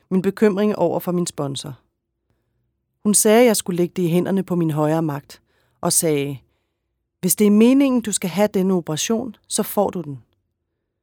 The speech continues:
Da mine øjne fyldtes med tårer, spurgte hun blidt, "Hvem bestemmer?" Det var det, jeg allermindst ønskede, og allermest havde brug for at høre.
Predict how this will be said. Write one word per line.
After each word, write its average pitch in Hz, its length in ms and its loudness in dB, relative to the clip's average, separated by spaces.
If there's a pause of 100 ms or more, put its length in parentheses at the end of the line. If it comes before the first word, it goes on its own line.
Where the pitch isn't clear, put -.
(440)
Da 170 80 -2
mine 165 180 0
øjne 170 300 2
fyldtes 190 400 -2
med 170 80 -4
tårer, 170 340 0
spurgte 170 400 -2
hun 170 120 -2
blidt, 156 360 -10 (760)
"Hvem 190 200 0
bestemmer?" 220 460 -4 (1700)
Det 196 100 4
var 202 60 6
det, 233 180 4
jeg 247 180 6
allermindst 220 580 0
ønskede, 170 500 -4 (220)
og 170 140 4
allermest 175 460 0
havde 160 140 2
brug - 280 -6
for - 120 -2
at 143 120 -2
høre. 147 320 -4